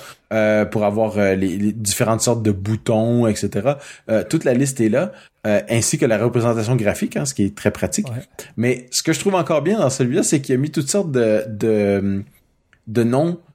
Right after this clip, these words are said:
Speaker 1: qui sont, euh, qui existent dans le système, mais qui sont pas documentés.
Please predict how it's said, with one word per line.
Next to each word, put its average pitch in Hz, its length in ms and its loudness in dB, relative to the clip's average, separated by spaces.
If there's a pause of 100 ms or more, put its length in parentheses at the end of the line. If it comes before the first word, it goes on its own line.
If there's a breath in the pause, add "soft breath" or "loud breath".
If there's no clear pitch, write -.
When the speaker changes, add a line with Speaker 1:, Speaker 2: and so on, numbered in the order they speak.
(120)
Speaker 1:
qui - 160 -4
sont, 131 420 0
euh, 104 260 2
qui 123 260 -4
existent 127 480 0
dans - 20 4
le 110 60 2
système, 190 500 -2
mais 139 140 0
qui 135 120 -6
sont 131 160 2
pas 220 180 -2
documentés. 135 640 0